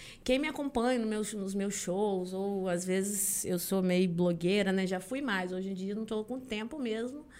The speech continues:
porque a vida de empresária, mãe e cantora não é fácil não, gente. Eu não me alimento direito, não durmo direito, quase não tenho tempo de ficar com meu filho, mas a gente tenta dar um jeitinho pra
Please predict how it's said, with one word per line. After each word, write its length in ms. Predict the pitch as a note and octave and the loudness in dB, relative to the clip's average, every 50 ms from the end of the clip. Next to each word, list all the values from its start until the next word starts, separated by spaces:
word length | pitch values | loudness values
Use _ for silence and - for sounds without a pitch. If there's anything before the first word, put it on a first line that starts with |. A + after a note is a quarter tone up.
| - - - - - - - - | -20 -20 -20 -20 -20 -20 -18 -10
porque 280 | - G#3+ F#3+ - - G3 | -10 -8 -8 -4 -2 0
a 260 | G3+ G#3 G#3+ A3+ A3 | 0 2 2 2 2
vida 400 | G3 G3+ G3+ G#3 G3+ A3 B3 C4 | 0 0 -2 -2 0 0 0 0
de 160 | A3 A#3 B3 | -2 -2 -4
empresária, 680 | B3 C4 B3+ A3+ G#3 G#3 G#3 F#3+ F#3+ F#3 E3 F3+ G3+ G#3 | -4 -2 -2 0 2 2 2 4 4 4 6 6 4 4
mãe 720 | G3 F#3+ F#3 F3 F3+ F#3 F#3+ G3+ A3 A#3 B3 B3+ C#4+ D4+ - - - - - - - - - - - - - _ - | 2 2 2 2 4 4 4 4 4 4 4 2 0 -4 -8 -12 -18 -20 -20 -20 -20 -20 -20 -20 -20 -20 -20 _ -6
e 60 | F3+ F#3+ | -6 -4
cantora 760 | - - A3 A3 A#3 A#3 A3+ - G3 G3 G3+ G#3 G#3 B3 | -2 0 2 2 2 2 0 2 2 4 4 4 2 0
não 180 | C4 C4+ A#3+ A3+ | 0 2 2 2
é 140 | A3+ A#3+ C#4+ | 2 2 2
fácil 420 | C#4 - D#4 D#4 E4+ - - G4 A4+ | 0 -2 -4 -4 -4 -6 -6 -8 -8
não, 220 | A#4 F4 C4+ A3+ | -6 -4 -2 -2
gente. 720 | G3+ G3 D#3+ D#3 D#3 - - - - - - - - - - | -2 -2 -2 -4 -6 -8 -8 -8 -8 -8 -10 -10 -10 -12 -12
Eu 300 | - - F3 F#3 G3 A3 | -8 -6 -4 -4 -2 -2
não 140 | A3+ A3 A3 | -2 0 2
me 100 | A3 G#3+ | 4 4
alimento 420 | G#3+ G#3+ G#3+ G3+ G3 F#3+ F#3 F#3+ | 4 4 4 4 4 2 0 -2
direito, 600 | F#3 E3+ E3 E3 D#3 D#3+ E3 F#3+ A3 G#3+ - - | -4 -4 -4 -4 -2 2 2 2 2 2 0 -2
não 140 | A3 G#3+ G3+ | -2 0 0
durmo 300 | F#3 E3+ F#3+ F#3+ G3 F#3+ | 0 0 -2 -2 -2 -2
direito, 640 | F#3 F3+ F3 E3+ E3+ E3 E3+ F3+ G3 G#3+ G3+ G3+ G#3+ | -2 -2 -2 -2 0 0 2 4 4 4 2 0 -2
quase 240 | - - F#3 F#3+ G3 | 0 2 2 2 2
não 60 | G3 | 0
tenho 160 | G3 G3+ F#3+ F#3+ | -2 -4 -4 -4
tempo 120 | F#3+ F#3 | -4 -6
de 60 | F#3 | -6
ficar 160 | - - F#3 | -6 -6 -6
com 100 | F3+ G3+ | -4 -2
meu 140 | G3 F#3 F#3+ | -2 -2 -4
filho, 640 | F#3+ F#3+ - - F3 F3 F#3+ G#3 A#3 A#3 B3+ C#4+ D4 - - - - - - - - - - | -4 -6 -6 -4 -2 -2 0 0 0 -2 -2 -4 -8 -12 -14 -18 -18 -18 -18 -18 -18 -14 -8
mas 260 | F#3 F3 F3 F#3+ G#3+ | -4 -2 -2 0 0
a 20 | |
gente 220 | A3 A#3 A3+ - - | 0 -2 -2 -2 -2
tenta 320 | - A3 A3 A#3 - D4 | -2 -2 0 0 -2 -4
dar 200 | B3 A#3 A#3 A3+ | 0 2 2 2
um 120 | A#3+ C4 | 4 4
jeitinho 680 | C4 B3 C4+ C4+ B3 - - - A3+ G#3 G#3+ A#3 C4+ C#4 | 2 2 2 2 0 -4 -4 -2 0 0 0 0 -2 -2
pra 260 | C4 D4+ D#4 D#4+ | -2 -2 -2 -2